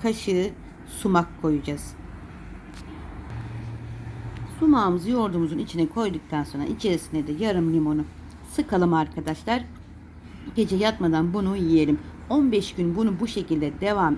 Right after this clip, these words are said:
ederseniz, e, istediğiniz bir, e, fiziğe, dümdüz bir göbeğe sahip olabilirsiniz arkadaşlar. Denenmiş bir kürdür. O yüzden sizlerle de gönül rahatlığı ile paylaşıyorum.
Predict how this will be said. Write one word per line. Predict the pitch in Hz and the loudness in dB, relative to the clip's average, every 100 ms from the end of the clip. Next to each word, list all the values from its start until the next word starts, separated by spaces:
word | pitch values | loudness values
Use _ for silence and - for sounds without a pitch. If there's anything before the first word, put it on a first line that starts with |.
| - | 0
ederseniz, | 233 202 180 170 175 214 - - - - - | 0 2 2 2 0 0 -4 -14 -16 -16 -8
e, | 170 | -6
istediğiniz | - 240 - 202 165 180 196 185 165 | -2 -2 -2 -4 2 4 4 0 0
bir, | 190 170 165 | 0 0 0
e, | 170 | 0
fiziğe, | - 196 156 175 175 208 226 - - - - | 0 -2 4 6 6 4 -2 -10 -14 -14 -2
dümdüz | 226 202 170 156 156 | 0 2 0 -2 -2
bir | 190 160 | -4 0
göbeğe | 220 202 175 185 196 | 2 4 4 4 0
sahip | - 175 165 190 - | -2 2 2 0 -2
olabilirsiniz | 175 170 160 156 - 156 151 | 0 2 4 0 2 0 2
arkadaşlar. | 151 151 143 147 - 220 - - - 165 | -2 -2 -6 -6 -2 -4 -4 -12 -8 0
Denenmiş | 165 160 180 254 - | 2 4 4 0 -2
bir | 202 180 | -4 0
kürdür. | 180 156 190 254 - - - | 2 2 2 -2 -6 -12 -4
O | |
yüzden | 185 156 175 196 | -2 0 0 0
sizlerle | 214 170 160 185 175 151 | 0 -2 2 4 4 4
de | 196 | 0
gönül | 170 170 208 185 | 2 0 2 0
rahatlığı | 160 156 - 147 | 2 0 -2 -4
ile | 147 214 269 - - - | -2 -2 -4 -12 -14 -4
paylaşıyorum. | 175 147 147 - 156 135 | 0 2 2 0 0 0